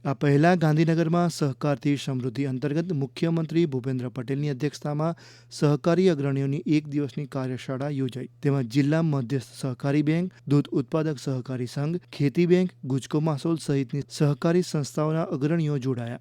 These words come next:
આ પ્રસંગે સહકાર રાજ્યમંત્રી જગદીશ વિશ્વકર્માએ કહ્યું કે સહકાર મંત્રાલયે ખૂબ જ ટૂંકા ગાળામાં સહકારી ક્ષેત્રે અનેક અસરકારક પહેલ કરી. આજે દેશભરમાંથી વિવિધ મંત્રીઓ અને સહકારી મંડળીઓના આગેવાન રાજ્યમાં સહકારી ક્ષેત્રે થતી કામગીરીને જોવા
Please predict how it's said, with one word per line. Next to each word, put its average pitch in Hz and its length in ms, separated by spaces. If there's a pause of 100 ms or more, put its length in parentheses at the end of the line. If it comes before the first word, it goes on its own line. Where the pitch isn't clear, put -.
(100)
આ 143 100
પ્રસંગે 147 460
સહકાર 156 520
રાજ્યમંત્રી 151 640
જગદીશ 147 440 (100)
વિશ્વકર્માએ 135 720
કહ્યું 151 280
કે 170 100
સહકાર 147 460
મંત્રાલયે 143 600
ખૂબ 160 260
જ 180 40
ટૂંકા 156 400
ગાળામાં 143 380
સહકારી 139 500
ક્ષેત્રે 147 540
અનેક 170 360
અસરકારક 139 640
પહેલ 131 240
કરી. 127 320 (180)
આજે 147 200
દેશભરમાંથી 165 840
વિવિધ 151 520
મંત્રીઓ 143 500
અને 160 300
સહકારી 170 540
મંડળીઓના 170 560
આગેવાન 143 580
રાજ્યમાં 151 500
સહકારી 143 500
ક્ષેત્રે 139 340
થતી 143 400
કામગીરીને 139 600
જોવા 147 320